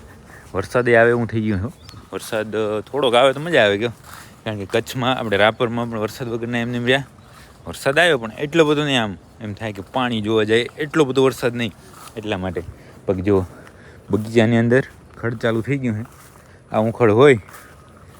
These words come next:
અને ગાયો જો ચરવાની હેવાઈ હોય, આપણી ગાયો તો એટલી બધી હેવાઈ છે નહીં. આમાં હમણાં મૂકી હોય ને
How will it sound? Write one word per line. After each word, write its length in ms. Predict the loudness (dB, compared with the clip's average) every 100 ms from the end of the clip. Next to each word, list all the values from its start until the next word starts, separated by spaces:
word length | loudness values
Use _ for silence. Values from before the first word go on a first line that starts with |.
| -10
અને 140 | -6 0
ગાયો 300 | 4 4 6
જો 200 | 4 2
ચરવાની 440 | 2 2 2 0
હેવાઈ 320 | 2 4 6
હોય, 260 | 6 4 2 -6 -16 -4
આપણી 240 | -4 -2
ગાયો 200 | -2 -2
તો 100 | -2
એટલી 160 | -4 -6
બધી 160 | -4
હેવાઈ 240 | -2 -2 -2
છે 220 | -4 -4
નહીં. 140 | -6 -12 -20 -20 -12
આમાં 220 | -8 -6 -6
હમણાં 160 | -6
મૂકી 260 | -8 -8 -4
હોય 140 | -4
ને 140 | -4